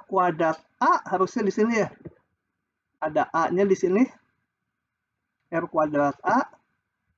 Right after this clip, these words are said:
Nah, kemudian yang ini saya satukan, yang nggak ada A-nya.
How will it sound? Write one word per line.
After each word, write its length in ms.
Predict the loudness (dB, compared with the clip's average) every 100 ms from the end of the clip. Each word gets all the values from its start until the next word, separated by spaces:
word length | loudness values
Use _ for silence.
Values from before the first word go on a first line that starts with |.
| _ _ _ _ -6
Nah, 320 | -2 0 -2
kemudian 560 | -2 0 0 2 4 6
yang 240 | 4 4
ini 160 | 4 2
saya 160 | 2
satukan, 560 | -2 -2 -2 0 0 0
yang 160 | -2 0
nggak 240 | 0 0
ada 40 | 0
A-nya. 400 | -2 -2 -6